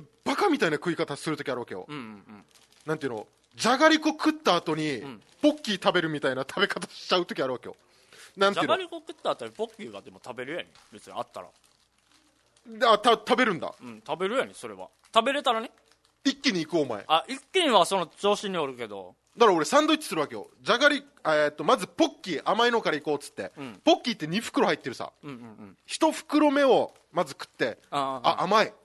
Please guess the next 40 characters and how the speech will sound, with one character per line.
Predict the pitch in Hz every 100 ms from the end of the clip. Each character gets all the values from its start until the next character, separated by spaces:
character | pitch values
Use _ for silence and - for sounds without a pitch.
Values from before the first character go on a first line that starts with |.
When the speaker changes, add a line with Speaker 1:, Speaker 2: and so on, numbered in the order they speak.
| -
Speaker 1:
美 |
味 | 170
し | - 233
い」 | 139
っ |
つ | -
っ | -
て、 | 127 - _ _
次 | - 240
し | -
ょ | 285
っ | -
ぱ | -
い | 294
の |
食 | 214 -
い | 247
た | -
い | 240
な | 214
っ | 214
て | 165
な |
っ | 151
て、 | - 165 -
Speaker 2:
う | 143
ん。 |
Speaker 1:
次 | 160 185
じ | 131 170
ゃ |
が | 175
り | 160
こ | 160
の | 151
チ | 185
ー |
ズ | 165
食 | -
っ | -
て、 | - 185